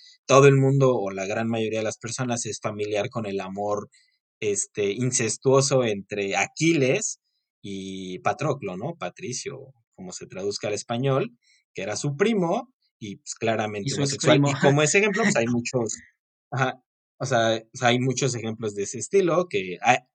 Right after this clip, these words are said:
Speaker 1: los griegos no eran a la prima se le arrima, sino al primo, ¿no?
Speaker 2: Eh, sí, creo que hay un tema ahí de, eh, su, su concepción de la belleza, o s-, o la mejor representación sí era un hombre, ¿no? Entonces,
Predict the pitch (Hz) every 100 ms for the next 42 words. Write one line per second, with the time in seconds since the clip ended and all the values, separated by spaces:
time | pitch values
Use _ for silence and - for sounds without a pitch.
0 | _ 175 151 156 170 175 165 165 156 123
1 | 117 139 143 147 131 135 143 175 185 165
2 | 151 113 110 98 - 135 123 101 95 117
3 | 220 - _ _ _ - 147 151 160 220
4 | 240 233 247 302 285 277 233 226 208 202
5 | 214 202 151 135 131 131 127 _ _ _
6 | - 208 - 185 190 156 151 170 190 180
7 | 147 151 143 190 208 _ _ _ _ 165
8 | 143 170 156 143 151 165 151 127 131 -
9 | 143 143 147 135 139 131 131 120 113 107
10 | 139 180 143 135 139 156 143 143 -